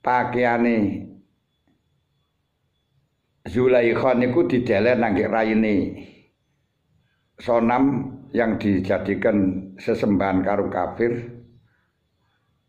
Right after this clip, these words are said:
Lalu Nabi Yusuf mengatakan, "Kenapa ya? Kenapa kamu kok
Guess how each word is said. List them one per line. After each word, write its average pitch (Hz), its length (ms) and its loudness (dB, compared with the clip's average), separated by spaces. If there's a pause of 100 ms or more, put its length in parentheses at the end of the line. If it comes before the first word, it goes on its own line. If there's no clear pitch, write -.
(640)
Lalu 127 280 2 (360)
Nabi 110 280 -2
Yusuf 120 200 2
mengatakan, 131 800 0
"Kenapa 135 400 0
ya? 123 240 0
Kenapa 160 400 -2
kamu 131 240 2
kok 113 160 0